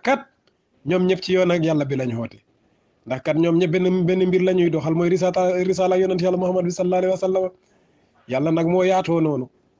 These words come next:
Moo tax ñëpp xëj nañ ci jëmam ji, waaye moom xëjul ci dara. Ndax wax na ci Alqur'an ne, "Wasi'at kursiyuhu samawati wal ard." Gangu naayam bi de moo gën a yaatu asamaanu juróom-ñaar ak suufu juróom-ñaar. Waaw, ki nga xam ne gangu naayam bi kese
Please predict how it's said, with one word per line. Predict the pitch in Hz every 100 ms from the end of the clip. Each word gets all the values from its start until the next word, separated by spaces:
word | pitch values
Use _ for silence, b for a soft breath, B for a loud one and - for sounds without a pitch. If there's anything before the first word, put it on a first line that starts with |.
| _ _ _ _ _
Moo | 131
tax | 131 147
ñëpp | 170 -
xëj | 185
nañ | 180 175
ci | 196
jëmam | 175 170 175
ji, | 156
waaye | 160 180
moom | 185 180
xëjul | 185 185 175
ci | 185
dara. | 185 185 - _ _ _ _ _ _ _ -
Ndax | 131
wax | 156 165
na | 170
ci |
Alqur'an | 170 165 185 170 175
ne, | 165 151
"Wasi'at | 139 143 160 160 156 - _ b b
kursiyuhu | 170 180 175 170 165 180 175 160 151
samawati | 151 147 160 170 170
wal | 180 185
ard." | 185 175 185 185 _ _ _ _ _ _ _ _
Gangu | 139 185 190
naayam | 208 220 214 202
bi | 180
de | 165
moo | 165 185
gën | 185
a | 185
yaatu | 185 185
asamaanu | 190 185 185 185 170
juróom-ñaar | 185 185 185
ak | 180
suufu | 196 175 170
juróom-ñaar. | 185 185 185 180 180 _ _ _ _ _ _
Waaw, | 127 170 160 135
ki | -
nga | 139 156
xam | 170 165
ne | 180 180
gangu | 170 170
naayam | 185 175 165 165
bi | 156
kese | 156 240 165